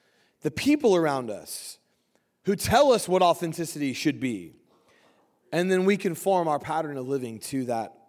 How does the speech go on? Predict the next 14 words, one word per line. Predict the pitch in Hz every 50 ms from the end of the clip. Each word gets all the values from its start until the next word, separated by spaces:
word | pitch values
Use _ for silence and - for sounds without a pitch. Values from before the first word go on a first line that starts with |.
| _ _ _ _ _ _ _ _ _
authenticity. | 110 117 117 - 120 107 - - 135 - - 98 90 82 69 71 76 76 _ _ _ _ _ _ _ _ _ _ _ _ _ _ _ _ _ _ _ _ _ _ _ _ _ - -
Her | - 139
point, | 127 - 196 196 147 104 -
we | 117 131 127
calculate | - 147 156 175 165 - 165 156 147 143
our | 135 135
authenticity | 131 127 - 127 123 113 - 185 180 - - 107 107 107 107 110 - _ _ _ _ _ _ _ _ _ _ _
based | - 156 175 175 - -
on | 175 170
how | 160 147 - -
others | 156 175 196 202 208 196 185 151 165
respond | 160 147 - - - 147 143 143 143 143 -
to | - - 135 131 123
us. | 151 170 117 - - - - - - - - - - _